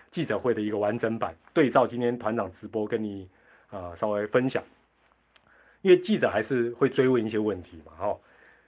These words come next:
谢会长跟球团的王董事长啊，感觉还差一点点，好像漏口风，那种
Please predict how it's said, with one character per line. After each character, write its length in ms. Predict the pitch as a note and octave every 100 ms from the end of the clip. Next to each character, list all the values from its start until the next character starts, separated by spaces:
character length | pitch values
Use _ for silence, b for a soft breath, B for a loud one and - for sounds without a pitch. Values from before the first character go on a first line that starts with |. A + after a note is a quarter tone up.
| b
谢 180 | - F#3
会 180 | F#3+ C3+
长 240 | G#2+ F#2
跟 340 | B2 A#2+ B2 B2
球 180 | A2+ A2+
团 160 | A#2
的 60 | A2+
王 200 | G2+ C3+
董 160 | G#2
事 200 | E2 C3+
长 120 | A2+ F2+
啊， 460 | - _ _ - B B B
感 160 | C3+
觉 160 | C3+ F3
还 40 | D#3+
差 320 | D3+ - G3
一 140 | G#3
点 300 | G#3 C3 C3+
点， 200 | E3 A#2+ F#2+ - _
好 160 | A2+
像 240 | C#3+ F3 E3
漏 220 | F3 G3 B2+
口 240 | - G#2
风， 180 | G2+ D3
那 80 |
种 80 | F#3